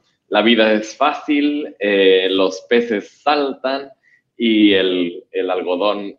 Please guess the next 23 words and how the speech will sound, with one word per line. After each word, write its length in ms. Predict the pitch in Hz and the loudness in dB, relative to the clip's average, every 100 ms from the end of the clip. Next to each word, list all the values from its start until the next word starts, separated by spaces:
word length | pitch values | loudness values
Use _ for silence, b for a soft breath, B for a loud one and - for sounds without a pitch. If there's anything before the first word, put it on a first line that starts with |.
| - | -6
eh, 560 | 90 85 78 76 76 | -4 -2 -2 -4 -8
está 360 | - - 90 85 | -12 -8 -2 0
alto, 320 | 120 143 98 | 0 0 -2
el 120 | 95 82 | -2 -2
algodón 420 | 82 80 80 - | -2 -2 -4 -6
crece", 540 | 120 135 135 - 127 b b b - | -4 -4 -4 -14 -14 b b b -4
y 1120 | 113 107 104 101 98 92 90 90 87 90 85 _ _ _ - | 2 2 2 2 2 0 2 0 0 -2 -6 _ _ _ -4
pues 180 | 95 113 | -2 -2
es 280 | 117 - - _ _ _ - | -4 -6 -16 _ _ _ -10
llevar 320 | 107 104 123 | -2 0 2
al 140 | 131 | 2
niño, 520 | 135 151 120 104 139 _ _ _ _ _ | 2 2 2 -2 -4 _ _ _ _ _
eh, 440 | 87 85 82 80 80 | -4 -4 -4 -6 -8
que 100 | 82 | -10
se 120 | - | -12
está 180 | 78 90 | -8 -6
tratando 360 | 90 92 95 92 | -4 -2 0 2
de 60 | 90 | 0
dormir, 420 | 87 107 110 110 _ _ _ _ - | 0 -4 -4 -8 _ _ _ _ -10
eh, 200 | 92 87 | -6 -4
a 200 | 85 90 | -2 -2
este 260 | 92 - 90 | -2 -2 -4
viaje 1160 | 92 101 98 95 90 87 82 78 73 73 71 | 0 0 -2 -4 -2 -2 -2 -2 -4 -4 -6